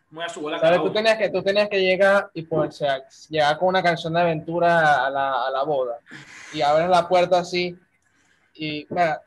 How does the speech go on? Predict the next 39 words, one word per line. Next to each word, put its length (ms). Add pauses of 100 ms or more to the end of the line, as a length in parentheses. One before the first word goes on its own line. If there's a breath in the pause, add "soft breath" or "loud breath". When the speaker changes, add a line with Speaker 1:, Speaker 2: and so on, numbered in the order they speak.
(120)
Speaker 2:
ahorita 240
tengo 240
una 160
canción 480
en 80
la 60
mente, 420
pero 140
es 40
que 80
no 80
me 120
la, 160
no 100
me 80
acuerdo 220
la 120
letra. 320 (320)
Tú, 280
tú 100
eres 240
más 160
de, 80 (360)
de 60
escuchar 280
bachata, 420
Javier, 300
tú 60
debes 160
ser 100
con, 180 (160)
con 100
la 200
Speaker 1:
<laughs> 500
Sí, 240 (340)
la 120
boda 480
de 80
aventura. 420